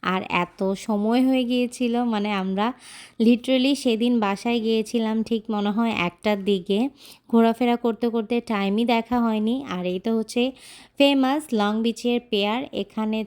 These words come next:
তো অনেক মানুষ আসে, দুপুরবেলা আর বিকালবেলা বেশি আসে। আর এখন যেহেতু অনেক বেশি রাত হয়ে গিয়েছে, খুব কম মানুষ ছিল।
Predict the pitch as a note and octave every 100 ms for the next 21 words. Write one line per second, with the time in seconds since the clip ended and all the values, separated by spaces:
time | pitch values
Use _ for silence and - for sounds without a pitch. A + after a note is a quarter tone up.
0 | - A3+ A3+ - F#3+ F3+ F3 F3+ - G3+
1 | G#3 A#3 A3+ A3+ - B3+ D4+ - - -
2 | - A#3 B3 C#4+ C4+ C4 C4 C#4 C4+ B3
3 | G#3+ A3 A3 G#3+ A3+ A3+ G3 F#3 - A#3
4 | A3 - A3+ A#3+ - F3 F3 G#3 G3+ F#3+
5 | G#3 A3+ G#3+ F3+ F#3+ G#3 A3+ B3+ G#3 F#3+
6 | G3+ - B3 A#3 A3 - C4 D4+ - -
7 | - _ - C#4 - B3 B3+ B3+ B3 C4
8 | - B3 A#3